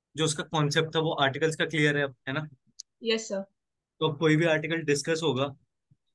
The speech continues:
Speaker 1: constitution का इसमें, अ, किसी भी judgment में, तो आपको एक idea होगा।
Speaker 2: यस sir।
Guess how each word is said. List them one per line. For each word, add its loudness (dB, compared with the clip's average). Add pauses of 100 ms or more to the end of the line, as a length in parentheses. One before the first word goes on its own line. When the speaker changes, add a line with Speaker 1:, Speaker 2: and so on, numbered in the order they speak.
(180)
Speaker 1:
constitution -4
का -4
इसमें, -2
अ, -18 (1000)
किसी 0
भी -2
judgment 0
में, -8
तो -8
आपको 0
एक 2
idea 6
होगा। 2 (1000)
Speaker 2:
यस -12
sir। -16